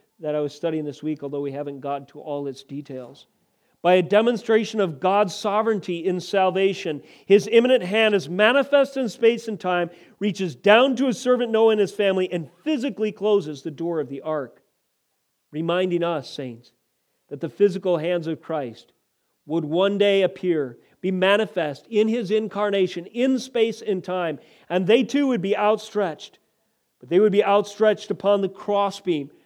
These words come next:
of a Roman implement of cruel execution and crucifixion. And here again, rendering in this sovereign act in space and time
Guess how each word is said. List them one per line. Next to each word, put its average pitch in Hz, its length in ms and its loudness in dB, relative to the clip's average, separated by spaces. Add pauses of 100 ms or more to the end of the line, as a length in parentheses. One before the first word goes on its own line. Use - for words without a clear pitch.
(160)
of 170 140 0
a 185 60 2
Roman 220 540 4
implement 196 680 -2
of 180 200 -4
cruel 190 500 0 (160)
execution 190 800 -6
and 175 200 -4
crucifixion. 170 840 -6 (560)
And 147 120 -8
here 190 260 4
again, 165 500 0 (580)
rendering 175 640 2
in 180 260 -2
this 214 260 2
sovereign 208 540 0
act 170 400 -4
in 254 220 0
space 226 420 0
and 214 220 -2
time 185 320 -2